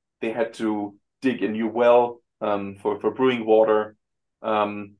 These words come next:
it's, it's all now very, uh, industrial, um, but they, they, they're definitely getting in the, in the right direction.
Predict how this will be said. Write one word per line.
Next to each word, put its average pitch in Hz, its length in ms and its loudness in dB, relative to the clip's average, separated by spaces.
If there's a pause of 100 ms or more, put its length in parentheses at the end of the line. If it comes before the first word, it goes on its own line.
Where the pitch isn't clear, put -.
(800)
it's, - 360 -6
it's 113 180 -4
all 117 400 0 (120)
now 110 220 0
very, 104 440 2
uh, 104 220 -2
industrial, 110 800 0 (460)
um, 104 440 -12 (260)
but 113 300 -2 (2500)
they, 131 260 4
they, 131 180 4
they're 123 180 2
definitely 131 320 -2
getting 107 280 -2
in 101 120 -8
the, 101 280 -6
in 107 100 -8
the 101 120 0
right 101 220 -2
direction. 98 520 -8